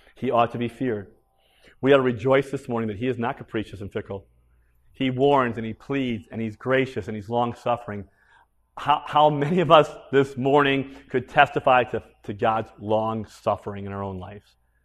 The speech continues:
We thank him for it. But listen to me.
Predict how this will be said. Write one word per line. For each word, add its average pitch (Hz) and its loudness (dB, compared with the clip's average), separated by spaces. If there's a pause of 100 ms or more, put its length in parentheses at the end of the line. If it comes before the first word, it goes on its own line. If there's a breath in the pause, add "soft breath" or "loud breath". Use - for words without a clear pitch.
(480)
We 117 -4
thank 117 -2
him 107 -6
for 104 -4
it. - -16 (1200)
But 107 -8
listen 123 -6
to - -12
me. 90 -12